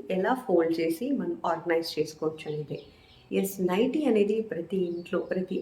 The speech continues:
ఆడవాళ్ళు ఉన్న ఇంట్లో ఉండే ఉంటది. యాక్చువల్‌గా నైటీని నిజంగా కిండల్ చేస్తూ మాట్లాడతారు కానీ కొంతమంది,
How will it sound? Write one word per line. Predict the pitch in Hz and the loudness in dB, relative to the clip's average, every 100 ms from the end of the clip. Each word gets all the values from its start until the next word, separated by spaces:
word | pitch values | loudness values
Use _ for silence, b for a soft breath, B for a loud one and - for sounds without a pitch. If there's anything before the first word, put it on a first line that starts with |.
| - | -4
ఆడవాళ్ళు | 170 180 208 208 185 175 | -2 0 2 4 4 2
ఉన్న | 170 160 | -2 -2
ఇంట్లో | 156 160 226 180 | -6 -4 -4 -2
ఉండే | 165 151 151 220 196 | -2 -2 2 4 2
ఉంటది. | 151 151 - - b b b b | 0 -6 -12 -20 b b b b
యాక్చువల్‌గా | 180 175 - 247 311 339 | -8 -6 -2 0 2 2
నైటీని | 202 175 240 302 277 | 2 0 0 2 4
నిజంగా | 196 185 208 262 - | 4 4 2 0 4
కిండల్ | 196 170 190 240 | 4 6 4 6
చేస్తూ | 240 226 233 214 | 6 6 4 0
మాట్లాడతారు | 170 180 180 185 175 170 | 0 0 -2 0 -2 -4
కానీ | 165 175 | -6 -6
కొంతమంది, | 165 160 160 160 160 | -8 -8 -6 -6 -4